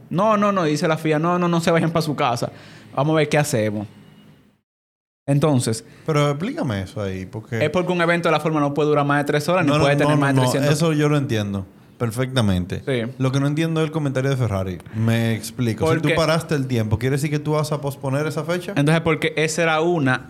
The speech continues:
Speaker 1: lo, el, la principal, el principal motivo que se decía mucho, y hasta Toto Wolff lo sa-,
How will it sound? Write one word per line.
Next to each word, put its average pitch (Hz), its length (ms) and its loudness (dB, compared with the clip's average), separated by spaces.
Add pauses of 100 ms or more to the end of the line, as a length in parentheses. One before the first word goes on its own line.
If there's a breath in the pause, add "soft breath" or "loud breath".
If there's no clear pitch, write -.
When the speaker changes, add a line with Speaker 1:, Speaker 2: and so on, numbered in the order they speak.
Speaker 1:
lo, 143 260 2
el, 143 340 0
la 139 160 0
principal, 143 600 0
el 143 100 0
principal 143 360 0
motivo 131 500 0
que 123 100 -2
se 131 120 0
decía 139 300 0
mucho, 127 340 2
y 120 220 0
hasta 117 180 -2
Toto 143 240 0
Wolff 147 260 -2
lo 135 200 2
sa-, 139 220 -2